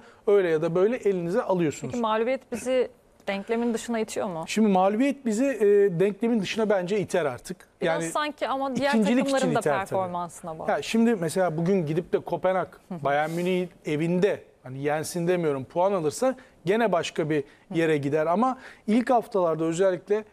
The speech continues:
Speaker 1: hep söylüyoruz, grubu sürklese edecek takım Bayern Münih.
Speaker 2: Hı hı.
Speaker 1: İçeride dışarıda herkesi yenip bir sıyrılacak. Sonra ikincilik için zaten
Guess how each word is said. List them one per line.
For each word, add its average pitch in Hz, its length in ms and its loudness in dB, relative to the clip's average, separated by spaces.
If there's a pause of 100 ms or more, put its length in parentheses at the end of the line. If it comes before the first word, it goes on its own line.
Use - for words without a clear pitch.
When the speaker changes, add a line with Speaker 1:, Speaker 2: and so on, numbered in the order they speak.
Speaker 1:
hep 208 200 2
söylüyoruz, 170 480 -2
grubu 190 260 2
sürklese 208 480 -2
edecek 156 300 -2
takım 226 320 -4 (300)
Bayern 175 260 2
Münih. 143 200 -6 (160)
Speaker 2:
Hı 180 60 -12
hı. 160 40 -14 (300)
Speaker 1:
İçeride 180 500 0
dışarıda 156 400 0
herkesi 170 540 -2
yenip 233 360 0 (1040)
bir 202 80 0
sıyrılacak. 240 720 0
Sonra 240 400 0
ikincilik 202 640 0
için 180 240 -2
zaten 170 460 0